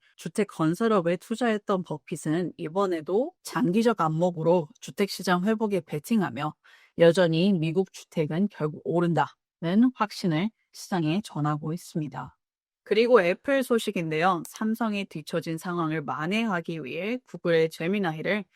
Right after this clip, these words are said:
시리에 도입하는 방안을 검토하고 있습니다. 애플이 구글의 인공지능 모델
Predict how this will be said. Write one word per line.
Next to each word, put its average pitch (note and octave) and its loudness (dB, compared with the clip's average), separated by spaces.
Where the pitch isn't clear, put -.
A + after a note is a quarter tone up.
시리에 A3 0
도입하는 F#3+ -2
방안을 D#3 -4
검토하고 D#3+ -4
있습니다. D#3 0
애플이 B3 2
구글의 G3+ 4
인공지능 F#3+ 2
모델 G#3 -6